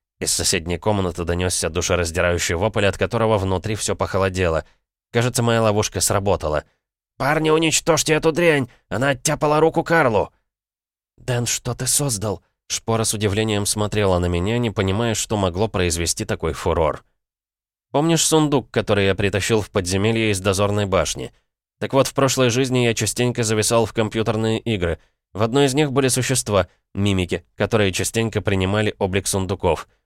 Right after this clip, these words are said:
Конечно, в этом мире таких существ нет, но с помощью умения вдохнуть жизнь я смог создать нечто похожее. А главное, это существо выполняет приказы Создателя,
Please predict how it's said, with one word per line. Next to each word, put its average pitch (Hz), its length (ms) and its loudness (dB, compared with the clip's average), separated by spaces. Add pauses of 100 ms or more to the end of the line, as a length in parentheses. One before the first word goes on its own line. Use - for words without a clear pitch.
(280)
Конечно, 143 380 0
в 135 40 2
этом 135 180 0
мире 127 240 2
таких 117 260 -4
существ - 460 -2
нет, 120 320 -2
но 95 140 2
с - 60 -2
помощью 98 420 -2
умения 101 380 0
вдохнуть 90 480 -2
жизнь 104 440 -2 (260)
я 104 140 0
смог 131 240 2
создать 107 360 -2
нечто 110 320 -2
похожее. 82 580 -2 (340)
А 101 100 -2
главное, 127 480 2
это 110 240 -2
существо 101 500 0
выполняет 101 540 0
приказы 98 380 -2
Создателя, 92 600 -2